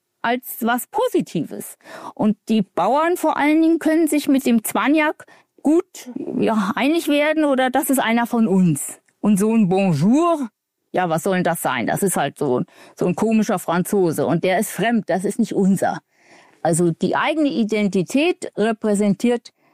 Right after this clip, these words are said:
der Nawrocki, der Zwaniak, der zwar jetzt moralisch nicht so weit oben steht, aber es ist einer von uns. Und das war so einer dieser Fehler. Aber,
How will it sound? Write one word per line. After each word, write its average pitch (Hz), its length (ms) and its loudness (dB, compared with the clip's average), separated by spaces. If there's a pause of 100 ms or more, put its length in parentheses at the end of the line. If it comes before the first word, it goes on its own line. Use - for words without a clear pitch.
(680)
der 175 320 0
Nawrocki, 233 920 0 (260)
der 196 240 0
Zwaniak, 147 680 -2 (220)
der 202 460 0
zwar 175 460 -2
jetzt 160 520 -4
moralisch 180 760 -2
nicht 190 260 -4
so 170 140 -2
weit 147 200 -2
oben 415 240 0
steht, 277 300 -2 (300)
aber 330 360 -2
es 240 140 0
ist 233 140 -2
einer 160 260 0
von - 200 -4
uns. - 360 -6 (600)
Und 196 160 -2 (160)
das 226 220 -4
war 214 140 0
so 202 140 -2
einer 180 320 0
dieser 156 280 -2
Fehler. 147 460 -2 (760)
Aber, 247 420 -2